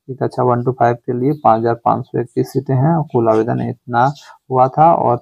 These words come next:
तीस हज़ार छात्र exam में बैठे थे, इसमें भी बहुत सारे invalid छात्र हैं। तो अगर इनको निकाल दिया जाएगा तो बीस हज़ार student ही बचेंगे और आपका कट ऑफ इतना जाने की संभावना है। अगर,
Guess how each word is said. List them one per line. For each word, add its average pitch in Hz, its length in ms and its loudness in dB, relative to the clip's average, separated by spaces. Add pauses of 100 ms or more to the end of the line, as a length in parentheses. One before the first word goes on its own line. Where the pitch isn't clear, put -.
(120)
तीस 131 220 -4
हज़ार 120 320 0
छात्र 123 500 -2
exam 117 340 -2
में 117 180 -4
बैठे 117 280 0
थे, 160 160 0 (380)
इसमें 131 300 -4
भी 131 120 0
बहुत 120 300 2
सारे 117 240 2
invalid 110 500 2
छात्र 139 400 0
हैं। 151 220 2 (580)
तो 120 120 0
अगर 117 220 0
इनको 117 320 -2
निकाल 123 380 2
दिया 147 200 2
जाएगा 143 320 2
तो 143 160 -4
बीस 165 480 -2
हज़ार 123 400 2
student 120 480 -6
ही 131 200 -4
बचेंगे 120 520 2 (440)
और 117 140 0
आपका 113 260 2 (120)
कट 117 200 -2
ऑफ 151 140 2 (120)
इतना 120 360 0
जाने 113 260 0
की 117 120 -6
संभावना 110 600 2
है। 139 180 4 (440)
अगर, 135 300 4